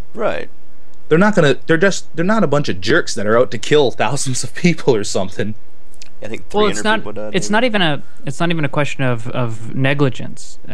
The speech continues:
Speaker 3: I mean, the, the act of predicting, uh, earthquakes is, uh,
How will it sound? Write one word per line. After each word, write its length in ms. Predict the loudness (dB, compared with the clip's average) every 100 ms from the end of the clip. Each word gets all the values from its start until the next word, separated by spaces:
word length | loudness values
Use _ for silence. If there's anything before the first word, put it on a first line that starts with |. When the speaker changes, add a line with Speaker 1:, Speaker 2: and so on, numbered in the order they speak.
| -4
Speaker 3:
I 280 | -4 -4 -2
mean, 500 | -2 -2 -2 -2 -2 -2 -2 -4
the, 600 | -4 0 2 4 2 0 -2 -2 -2 -2 -2 -2 -4 -4 -2 -2 -2 -2 -2
the 260 | 0 2
act 260 | 4 2 0
of 120 | 0 0 -2
predicting, 880 | -2 0 0 0 0 0 0 0 -2 -2 -2 -2 -2 -2 -2
uh, 160 | -4 -2 0
earthquakes 720 | 2 2 0 0 0 -2 -2 -2
is, 920 | 0 0 0 0 0 -2 -2 -2 -2
uh, 140 | -2